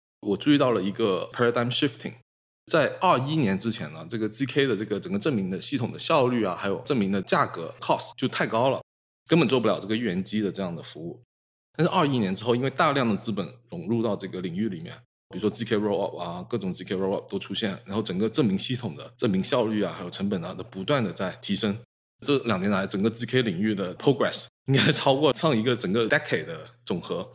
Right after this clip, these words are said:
所以说，我注意到证明系统的效率和价格都不断在提升。所以这样的话，也就是说，我们现在是可以用零知识证明去做预言机相关的证明了。这就是G K的这部分，用G K去做预言机的。A I这部分呢，其实G K的作用更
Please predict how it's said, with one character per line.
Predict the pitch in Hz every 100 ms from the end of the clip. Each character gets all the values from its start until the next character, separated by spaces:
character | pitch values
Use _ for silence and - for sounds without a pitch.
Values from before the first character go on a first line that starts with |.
| _ _ _ _ _
所 | -
以 | 117
说， | 117 110
我 | 104
注 | - 143
意 |
到 | 143
证 | - 165
明 | 104 101
系 | - 160
统 | 95
的 | 82
效 | 143 127
率 | 113
和 | 95
价 | 139 127
格 | -
都 | 87 95
不 | -
断 | 90 107 95
在 |
提 | 95 82
升。 | 87 90
所 | 110
以 | 95
这 | 123
样 | 110
的 |
话， | 107 95
也 | 80
就 | 101
是 |
说， | 98 92
我 | 92
们 |
现 | 190 143
在 | 185 160
是 | -
可 | 151
以 | 85
用 | 92 85
零 | 107
知 | 107 110
识 | 107
证 | 127
明 | 87 90
去 | 120
做 | 104 101
预 | 117
言 | 90
机 | 90 113
相 | 117 101
关 | 87 85
的 | 73 73 -
证 | 87
明 | 80
了。 | - - _ _ _ _ _
这 | -
就 | 127
是 | 123 120
G | 107 131
K | 175 170
的 | 110
这 | 110
部 | 113
分， | 110 104
用 | 127 110
G | 120
K | 131
去 | 117
做 | 127 131
预 | 110
言 | 90
机 | 85 107
的。 | 104 - _ _ _
A | 170
I | 180 202
这 | 185
部 | 156
分 | 127 104
呢， | 92
其 | - 101
实 | 113 104
G | -
K | 143 151
的 | 127
作 | 147
用 | 143 123
更 | 147 120